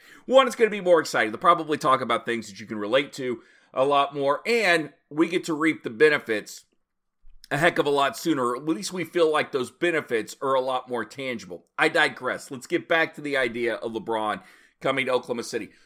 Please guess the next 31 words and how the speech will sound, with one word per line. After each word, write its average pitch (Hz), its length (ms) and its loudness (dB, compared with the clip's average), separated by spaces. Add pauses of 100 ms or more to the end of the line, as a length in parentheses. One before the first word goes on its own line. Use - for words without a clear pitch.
(120)
The 220 80 -4
roster 320 500 -2
here 233 160 -2
is 349 100 0
a 185 80 -2
hell 254 200 2
of 247 60 2
a 220 40 0
lot 190 200 0
better 175 200 2
than 165 140 0
what 160 120 0
he 151 80 -2
has 147 180 -2
in 139 80 -10
Cleveland. 190 540 -4
It's 208 200 -4
going 220 520 0
to 247 80 -6
be 190 120 -10
better 156 320 0
than 147 180 0
what 147 160 2
he 139 100 -6
has 131 540 0 (800)
in 151 500 -2
Los 156 340 -2
Angeles 180 600 0
if 139 160 -2
that's 170 300 -2
where 165 400 -2